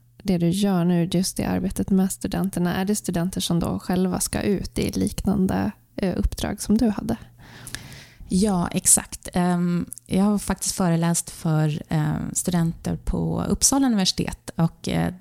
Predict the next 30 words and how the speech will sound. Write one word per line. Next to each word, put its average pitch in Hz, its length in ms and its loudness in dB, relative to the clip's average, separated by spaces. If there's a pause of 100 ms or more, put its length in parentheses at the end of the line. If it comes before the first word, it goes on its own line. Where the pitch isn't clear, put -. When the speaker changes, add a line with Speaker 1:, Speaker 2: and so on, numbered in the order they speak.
Speaker 2:
där 208 160 0
gick 208 260 2
jag 226 120 2
min 165 180 2
magisterutbildning. - 1000 0
<laughs> 180 300 4
Det 175 60 0
är - 40 0
precis 190 340 0
samma, 170 280 0
jag, 170 180 0
tjugo 208 460 2
år 185 140 2
senare 180 420 0
får 180 160 -2
jag 185 60 0
komma 185 200 0
tillbaka 226 480 0
Speaker 1:
Mm. 180 80 -6 (120)
Speaker 2:
och, - 320 -6
eh, 156 220 0 (120)
prata 170 300 -2
med 165 120 0
de 160 160 0
studenterna. 165 640 -2 (920)
Eh, 175 360 2
de 220 260 0
kommer 202 300 -2
att 185 140 -4
jobba 170 640 2